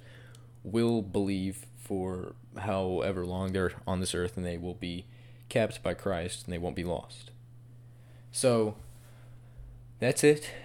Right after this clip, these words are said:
for the five points of Calvinism and Arminianism. Thank you all for the questions. That's it for this episode. Um, thank you to Smart Cookie, to Royale, to Squid, to Football Fan.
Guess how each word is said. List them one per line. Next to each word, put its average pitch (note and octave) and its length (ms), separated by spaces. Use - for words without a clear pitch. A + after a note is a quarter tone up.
for G#2+ 500
the - 80
five A2 300
points A2 260
of - 80
Calvinism G2+ 760
and G2 100
Arminianism. F#2 680
Thank A#2+ 220
you A#2+ 140
all A2+ 100
for A2+ 120
the G#2 60
questions. G#2 520
That's - 480
it G2+ 160
for - 100
this F#2+ 180
episode. F#2+ 560
Um, G2 600
thank G#2+ 280
you G#2 80
to G2+ 320
Smart G2 340
Cookie, F#2+ 340
to F#2+ 420
Royale, F2+ 560
to F#2+ 120
Squid, F#2 560
to F#2 320
Football F#2 320
Fan. F#2 360